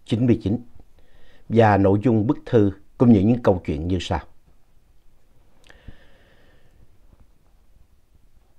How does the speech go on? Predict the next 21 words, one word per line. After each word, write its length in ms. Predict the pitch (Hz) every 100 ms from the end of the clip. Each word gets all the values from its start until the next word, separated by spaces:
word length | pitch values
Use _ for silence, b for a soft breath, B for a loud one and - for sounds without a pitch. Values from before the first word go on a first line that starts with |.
| -
Với 180 | 143 202
cái, 180 | 208 220 - - _ - - _
cái 160 | 185 208 -
chủ 200 | 110 143
đề, 400 | 113 90 85 73 - - - - _ _ _ - -
cái 100 | 165
nhập 180 | 113 -
đề 360 | 101 90 78 69 - _ _ _ _
bằng 240 | 123 90
cái 140 | 78 120
lời, 360 | 98 85 78 - _ _ _ _ _ _ _ - -
các 200 | 190 -
câu 180 | 160 -
chuyện 160 | 85
tâm 260 | 95 123 110
linh 260 | 107 104 98
của 180 | 98
Adam 440 | 107 101 95 92 87
T 160 | - 92 85 -
chấp 180 | 127 -
bút. 180 | 101